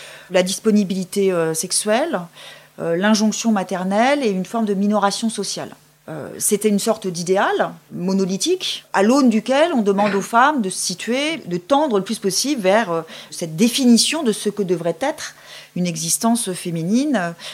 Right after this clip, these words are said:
au regard donc de ces trois dictates, hein, sexuel, maternel et, et social. Et donc finalement, c'est tout ce que nous essayons de déconstruire et de détruire.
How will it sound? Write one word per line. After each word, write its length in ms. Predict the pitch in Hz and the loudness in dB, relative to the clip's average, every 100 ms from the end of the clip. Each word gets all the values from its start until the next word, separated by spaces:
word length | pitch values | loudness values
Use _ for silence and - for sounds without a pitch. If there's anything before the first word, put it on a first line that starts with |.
| - | -10
au 80 | - | -4
regard 340 | 165 170 254 | -2 2 2
donc 220 | 220 202 214 | 2 0 0
de 60 | 170 | -4
ces 100 | 170 | -8
trois 160 | - 180 | -4 -4
dictates, 480 | 165 - 277 302 - | -4 -2 -2 -4 -8
hein, 160 | 165 196 | -6 -6
sexuel, 480 | 175 - - 208 | -8 -8 -2 0
maternel 760 | 214 165 170 165 185 226 202 165 | 0 -2 -4 -2 0 0 0 -2
et, 200 | 156 175 - | -4 -6 -8
et 60 | |
social. 460 | 175 175 - 156 101 - _ _ _ - - - _ - | -8 -4 -4 -6 -10 -18 _ _ _ -20 -20 -20 _ 0
Et 80 | |
donc 140 | 185 202 | 2 2
finalement, 600 | 202 190 220 330 415 - | 2 4 4 4 2 -4
c'est 300 | - - 196 - - _ | -6 -2 -4 -4 -20 _
tout 200 | - 320 | -2 -2
ce 500 | 302 - - - - | -2 -10 -12 -8 -6
que 240 | 214 - 208 | -6 -4 -4
nous 240 | 185 160 | -2 -4
essayons 420 | 165 170 202 320 339 339 | -4 -2 -2 -2 -4 -10
de 340 | 277 170 160 208 | -12 -6 0 0
déconstruire 480 | 175 165 - 277 | 0 -6 -8 -6
et 80 | 294 | -4
de 80 | 202 | -2
détruire. 420 | 180 165 143 - | -4 -6 -12 -16